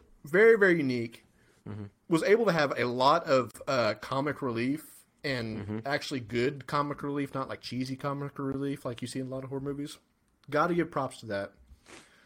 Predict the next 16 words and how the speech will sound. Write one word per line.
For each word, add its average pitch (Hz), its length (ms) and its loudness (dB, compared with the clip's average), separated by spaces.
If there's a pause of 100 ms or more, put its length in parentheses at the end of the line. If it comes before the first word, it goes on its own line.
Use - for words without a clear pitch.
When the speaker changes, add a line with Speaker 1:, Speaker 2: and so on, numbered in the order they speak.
(300)
Speaker 1:
Um, 143 480 0 (1600)
the 143 320 0
whole 226 420 2
entire 165 420 2
way 123 320 0
that 120 240 -4
the 120 180 -4
A-, 113 140 -4 (100)
A 127 140 0
J 135 160 -2
character 143 360 -4
was 135 200 -2
written, 139 300 -2
I 117 60 -6
thought 120 200 -4
was 104 280 -8